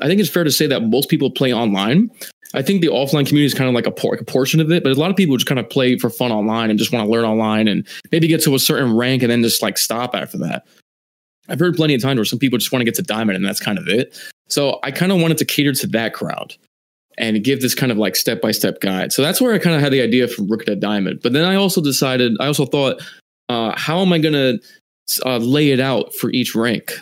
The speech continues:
So that's where, that's why I started with the stream, right? I, I had, like, a, like, a Rookie to Diamond stream series where I would start from Rookie and then I would only keep a certain game plan that I felt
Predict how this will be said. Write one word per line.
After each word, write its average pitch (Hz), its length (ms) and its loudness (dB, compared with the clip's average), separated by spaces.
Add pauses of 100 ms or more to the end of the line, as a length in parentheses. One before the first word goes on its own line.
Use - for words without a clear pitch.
(120)
So 123 420 0 (280)
that's 202 240 -2
where, 220 320 2 (120)
that's 156 160 -2
why 196 100 2
I 165 40 2
started 156 260 2
with 127 100 0
the 113 60 -2
stream, 151 540 0
right? 110 280 0
I, 117 280 0
I 120 80 -4
had, 131 260 -2
like, 123 180 0
a, 110 360 2 (380)
like, 123 120 -2
a 120 60 0
Rookie 139 220 2
to 135 80 2
Diamond 123 300 0
stream 151 320 2
series 85 440 -2
where 110 140 0
I 113 80 0
would 113 100 0
start 139 300 -2
from 120 160 0
Rookie 123 240 4
and 110 100 4
then 117 160 2 (320)
I 135 100 -2
would 147 80 0
only 160 300 2
keep 170 260 0
a 135 40 -2
certain 131 320 -2
game 135 220 2
plan 127 160 0
that 117 180 0
I 135 220 -2
felt 127 420 -2